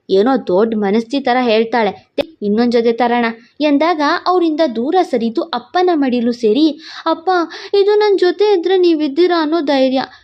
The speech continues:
ನಂಗೆ ಇದಿಲ್ಲ ಅಂದ್ರೆ ಏನೋ ಕಳ್ಕೊಂಡಾಗುತ್ತೆ ಗೊತ್ತಾ ಅಪ್ಪ" ಎಂದಾಗ ಅವಳ ತಲೆ ಸವರಿ, "ಆಯ್ತ್ ಕಂದಮ್ಮ, ಮುಂದಿನ ತಿಂಗಳು ಸಂತೆಗೆ ಹೋಗಿ ಬೇಗ ತಂದು ಈ ಮುದ್ ಪಾದಕ್ಕೆ ಹಾಕ್ತೀನಿ"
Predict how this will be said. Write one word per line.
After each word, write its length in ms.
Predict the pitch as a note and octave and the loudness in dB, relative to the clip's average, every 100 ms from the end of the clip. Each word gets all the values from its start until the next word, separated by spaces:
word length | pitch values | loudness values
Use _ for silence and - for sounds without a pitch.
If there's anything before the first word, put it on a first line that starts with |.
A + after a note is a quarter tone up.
| _ | _
ನಂಗೆ 300 | F4+ F4+ F#4 | 2 4 4
ಇದಿಲ್ಲ 340 | F4 E4 D#4+ F#4+ F#4 | 4 2 2 2 2
ಅಂದ್ರೆ 320 | E4 F4 F4+ | 0 0 0
ಏನೋ 300 | D#4+ D#4+ F#4 | 0 0 -2
ಕಳ್ಕೊಂಡಾಗುತ್ತೆ 1200 | F#4 D4 C#4+ E4+ E4+ D#4+ D4 C#4 C4+ C4+ C4+ B3+ | -2 -2 -2 -2 0 0 -2 -2 0 0 0 -2
ಗೊತ್ತಾ 380 | B3 A#3+ C#4+ C4 | -2 -4 -4 -4
ಅಪ್ಪ" 240 | A#3 - B3 - - _ C4 | -4 -4 -4 -6 -14 _ -2
ಎಂದಾಗ 460 | B3+ A#3+ G#3+ G#3 D4 C#4 - | 0 0 0 -2 -4 -4 -6
ಅವಳ 220 | D4 C#4 C4+ | -2 0 0
ತಲೆ 340 | C4 G3+ A3+ | -2 -2 -2
ಸವರಿ, 560 | C#4 A#3 G3+ B3+ C#4+ A#3 _ _ - A#3 | -2 -2 0 0 -2 -6 _ _ -10 -4
"ಆಯ್ತ್ 380 | A#3+ A3+ A3+ - | -2 -2 -2 -2
ಕಂದಮ್ಮ, 440 | G#3+ G#3 G#3 G3+ F3+ - - - | -2 0 -2 -2 -6 -12 -20 -4
ಮುಂದಿನ 360 | G#3+ A3 A#3 A3 | 0 2 2 0
ತಿಂಗಳು 300 | G#3+ G3 A3 | -4 0 0
ಸಂತೆಗೆ 540 | A3+ G#3 G3+ G3+ A3+ - | 0 -2 -2 0 0 -2
ಹೋಗಿ 240 | G3 C#4 | -6 -4
ಬೇಗ 480 | A#3 - G3+ C#4+ C4+ B3+ | -4 0 2 2 2 -2
ತಂದು 360 | - G3 G#3 | -2 -6 0
ಈ 80 | D#4+ | 0
ಮುದ್ 340 | A#3 A#3+ A#3+ | 0 -4 -6
ಪಾದಕ್ಕೆ 440 | - G#3 G3 G#3 - | -6 -4 -4 -2 -2
ಹಾಕ್ತೀನಿ" 640 | D#3+ - G#3+ G3+ - _ | -4 -4 -4 -4 -12 _